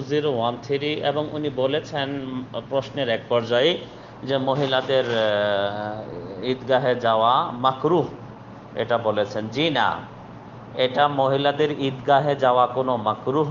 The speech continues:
নয়। আল্লাহ রসুল তাদেরকে যেতে বলছেন, এমনকি এত গুরুত্ব দিয়েছেন যে বি-, ইখরাজুল হুইয়াদি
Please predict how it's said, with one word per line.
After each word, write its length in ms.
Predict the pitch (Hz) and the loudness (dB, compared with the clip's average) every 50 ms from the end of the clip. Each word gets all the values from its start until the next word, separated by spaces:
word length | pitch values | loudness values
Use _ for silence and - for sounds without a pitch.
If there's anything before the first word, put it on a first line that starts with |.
| 135 123 | 0 0
নয়। 380 | 120 123 135 147 160 170 180 196 - - - - - - - - | 2 4 6 6 6 4 2 0 -2 -6 -10 -14 -14 -16 -8 -2
আল্লাহ 280 | - 120 123 127 127 131 | 0 2 2 2 2 2
রসুল 320 | 127 131 123 - 151 143 143 | 0 0 -2 0 -2 -2 2
তাদেরকে 480 | - 131 123 127 131 131 131 - 131 | 2 2 2 2 2 0 0 -2 -2
যেতে 340 | 123 117 139 147 147 151 180 180 | -2 0 0 0 2 4 4 4
বলছেন, 480 | 170 180 190 185 180 - - 117 95 87 82 - - - - - - - - - - - - | 4 4 0 0 -2 -4 -2 -2 -2 -2 -4 -10 -14 -16 -18 -18 -18 -18 -18 -16 -14 -6 -2
এমনকি 520 | 123 123 127 139 160 175 185 175 - 190 180 175 - | 0 0 2 2 2 2 0 -2 -2 -2 -2 -2 0
এত 240 | 135 131 135 - 196 208 | 0 0 0 2 0 0
গুরুত্ব 420 | 202 185 190 202 190 196 196 - - 190 | 2 2 2 4 4 2 2 0 -2 -2
দিয়েছেন 560 | 165 156 165 165 160 156 - - 147 139 143 151 151 143 135 120 | 0 2 4 4 4 2 2 -2 0 0 0 -2 -2 -4 -6 -4
যে 160 | - 143 160 175 196 226 233 - - - - - - - - - - - - - - - - - - | 0 2 2 4 2 2 -2 -4 -10 -14 -16 -16 -16 -16 -16 -16 -16 -16 -16 -16 -16 -14 -12 -12 -6
বি-, 220 | 127 131 143 - - | -2 0 0 0 0
ইখরাজুল 520 | 139 135 - 151 151 165 170 160 156 139 131 | -2 -2 0 2 4 4 4 4 2 -2 -2
হুইয়াদি 840 | 131 - - 208 208 190 160 156 151 147 135 135 143 160 170 165 | 0 2 4 4 4 2 0 2 4 6 6 6 4 2 0 0